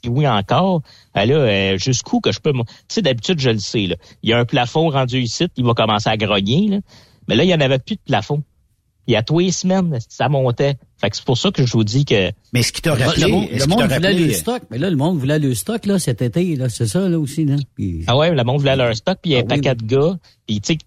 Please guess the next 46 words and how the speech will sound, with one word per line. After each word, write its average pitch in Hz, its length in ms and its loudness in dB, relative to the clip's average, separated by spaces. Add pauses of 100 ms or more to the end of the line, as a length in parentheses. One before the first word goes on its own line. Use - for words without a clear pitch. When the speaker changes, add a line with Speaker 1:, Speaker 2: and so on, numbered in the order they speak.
Speaker 1:
tantôt, 113 500 0
je 143 60 -6
parlais 123 240 2
des 113 160 0
compagnies 110 420 0
de 117 60 -2
Brampton. 113 580 2 (300)
J'ai 104 140 -2
comme 147 180 0
l'impression 151 480 0
qu'il 147 120 -2
y - 0 -
a - 40 2
des 120 80 2
compagnies 131 420 0
de 131 60 -2
Brampton 120 360 2
qu'il 170 100 2
n'y 135 60 0
a 120 40 0
pas 151 140 0
grand 139 260 0
gars 147 140 2
de 139 60 -6
vaccinés 127 540 0
là-dedans. 107 360 -2 (340)
Fait 117 160 0
que 127 100 0
les 120 120 4
premiers 131 500 2
mois, 131 380 0 (340)
le 107 120 2
temps 147 280 0
que, 98 360 0
tu 90 100 -10
sais, 143 120 -2
là, 131 120 2
ils 131 180 2
ont 110 160 2
arrêté 107 320 2
de 123 80 0
les 110 80 2
surveiller 104 420 0
pas 113 120 0
mal, 156 240 2
là. 156 100 -2